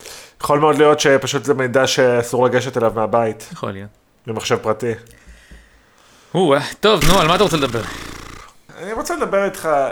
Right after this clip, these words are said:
Speaker 1: יש איזושהי תמה חוזרת בפודקאסט שלנו, וזה ה-, אה, איסורים המוסריים שיש לי כלפי, אה, היחס שלי לבעלי חיים.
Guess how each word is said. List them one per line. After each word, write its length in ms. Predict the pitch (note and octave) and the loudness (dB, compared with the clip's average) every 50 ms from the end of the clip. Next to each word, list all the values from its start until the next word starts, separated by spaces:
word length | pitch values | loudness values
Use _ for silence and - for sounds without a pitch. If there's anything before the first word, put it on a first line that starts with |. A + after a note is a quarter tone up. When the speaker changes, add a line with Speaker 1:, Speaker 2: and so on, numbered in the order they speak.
| A2+ D#3+ - - | -4 -6 -4 -2
Speaker 1:
יש 220 | G#3 - - - | -2 -2 -2 -4
איזושהי 360 | A#3+ F#3+ F3+ D#3+ - D3+ C#3 C3 | -4 -4 -4 -4 -2 -2 -4 -4
תמה 440 | - - D3 D3 C#3+ C3+ A#2+ A#2 G#2+ | 0 0 0 0 0 0 -2 -2 -4
חוזרת 540 | - - A2+ G2 G#2 A2+ A2+ G#2+ G#2 - G2+ | -4 -8 -8 -4 -2 -2 -2 -2 -4 -8 -10
בפודקאסט 500 | F#2+ - A#2 G#2+ G#2 - A2 G#2 - - | -10 -8 -8 -10 -8 -12 -14 -14 -12 -12
שלנו, 460 | - G#2 G2+ G2 G2 G2 G#2 G#2 F#2+ G2 | -10 -10 -8 -10 -10 -10 -12 -14 -14 -14
וזה 340 | G#2 G2 B2 C#3 C#3 C3+ | -12 -6 -2 0 2 2
ה-, 280 | B2+ B2 A#2 A2+ G#2+ G#2 - - - - - - - - - - - | 4 2 2 0 -2 -4 -10 -16 -20 -20 -20 -20 -20 -20 -20 -18 -14
אה, 180 | G#2+ G#2+ G#2 F#2+ D#2 | -12 -10 -10 -10 -8
איסורים 420 | A#2+ A#2 - - C#3+ B2+ D#3+ D#3+ | -8 -8 -6 -6 -4 -4 -4 -4
המוסריים 520 | F3 D#3 C#3 A#2+ - C#3 A#2 A#2+ C3 C3+ C3 | -4 -4 -6 -6 -6 -4 -2 -2 -4 -4 -6
שיש 340 | - - B2 B2 A#2+ - B2 | -6 -6 -4 -6 -6 -8 -10
לי 80 | A2+ | -10
כלפי, 460 | A2+ A2+ G#2+ - - A#2 A#2 A#2 A#2 | -10 -12 -10 -6 -6 -4 -4 -2 -4
אה, 280 | A2+ A2 G#2+ G#2 G#2 G#2 | -4 -6 -6 -6 -8 -6
היחס 340 | G#2 A2 A2 - - A#2 - | -6 -6 -6 -8 -8 -12 -10
שלי 220 | - A2+ G2+ G2 F#2+ | -10 -10 -10 -10 -12
לבעלי 380 | G2 F#2+ G#2 G2 G2 G#2+ G#2 | -12 -10 -8 -8 -8 -8 -10
חיים. 340 | - - G#2+ F#2+ F#2 F#2+ | -10 -10 -8 -8 -8 -10